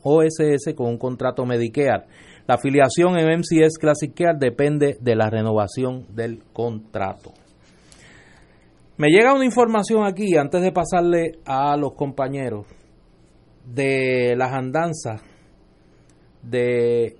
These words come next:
esta joven, Stephanie Díaz Vázquez, donde aparentemente este contrato es el más reciente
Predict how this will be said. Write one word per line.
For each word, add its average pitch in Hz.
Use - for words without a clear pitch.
esta 135
joven, 123
Stephanie 123
Díaz 131
Vázquez, 120
donde 156
aparentemente 185
este 180
contrato 190
es -
el 143
más 151
reciente 202